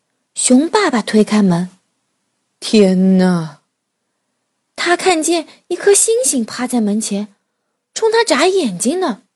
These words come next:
哐的一下，他关上门，转身往回跑。熊爸爸一屁股坐在沙发上，老半天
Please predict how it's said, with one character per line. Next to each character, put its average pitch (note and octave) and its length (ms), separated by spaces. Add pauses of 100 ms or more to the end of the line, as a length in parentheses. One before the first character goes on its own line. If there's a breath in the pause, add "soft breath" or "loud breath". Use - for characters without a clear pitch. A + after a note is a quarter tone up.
(760)
哐 A#4 380
的 D#4+ 60
一 F#3 120
下， - 320 (540)
他 B3 140
关 C4 180
上 B3 160
门， G#3 260 (440)
转 F4+ 200
身 A4 220
往 G#3+ 140
回 A#3 160
跑。 - 320 (1300)
熊 A#3 300
爸 C4 200
爸 G#3 260 (200 soft breath)
一 C4+ 280
屁 G#4 320
股 A#3 380
坐 C#4+ 160
在 A#3 160
沙 A#3 260
发 A3+ 240
上， F#3 320 (800)
老 D#4+ 180
半 G4 180
天 A4 380